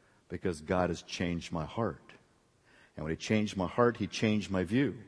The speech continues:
When He changes my view, I treat people differently. I don't treat people the way the world would treat people.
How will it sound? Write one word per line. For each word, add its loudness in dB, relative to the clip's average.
When -2
He 0
changes 2
my 2
view, 2
I 0
treat -2
people -2
differently. -4
I 2
don't 2
treat -2
people 2
the 6
way 4
the 2
world 2
would -2
treat -8
people. -12